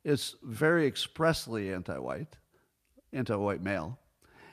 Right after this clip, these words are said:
and, uh, they don't hide it. The training involves it, the D E I says it directly, and the search results prove it, and the A I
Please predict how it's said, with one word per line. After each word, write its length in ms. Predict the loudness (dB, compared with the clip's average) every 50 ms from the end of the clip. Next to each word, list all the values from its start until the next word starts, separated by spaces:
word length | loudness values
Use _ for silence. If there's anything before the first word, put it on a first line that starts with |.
| -20 _ _ -2
and, 520 | 2 4 4 6 6 6 6 6 4 4
uh, 300 | 6 6 6 6 6 4
they 160 | 4 2 2
don't 160 | 4 4 4
hide 200 | 4 4 2 2
it. 140 | -2 -6 -10 -14 -20 -20 _ _ _ _ _ _ _ -10
The 160 | -6 -4 -4 -2
training 520 | -2 0 2 2 4 4 4 2 2 2
involves 500 | 2 0 0 2 2 2 2 0 0 -2
it, 200 | -4 -4 -4 -2
the 100 | -4 -2
D 360 | -2 0 0 0 2 2 2
E 40 | 4
I 200 | 4 4 4 4
says 300 | 2 0 -2 -2 -2 -2
it 120 | -4 -4
directly, 600 | -4 -2 0 0 0 0 -2 -2 -4 -2 -2 -4 -6 -10 -20 -20 -20 -20 _ -10
and 180 | -4 -2 0 0
the 80 | 0 0
search 340 | 0 0 0 -2 -2 -2
results 440 | -4 -4 -2 -2 -2 -2 -2 -2 -4
prove 320 | -6 -4 -2 -2 0 0 0
it, 200 | -2 -2 -2 -4
and 140 | -4 -4
the 120 | -2 -2 0
A 200 | 0 0 2 2
I 360 | 2 2 2 2 0 -2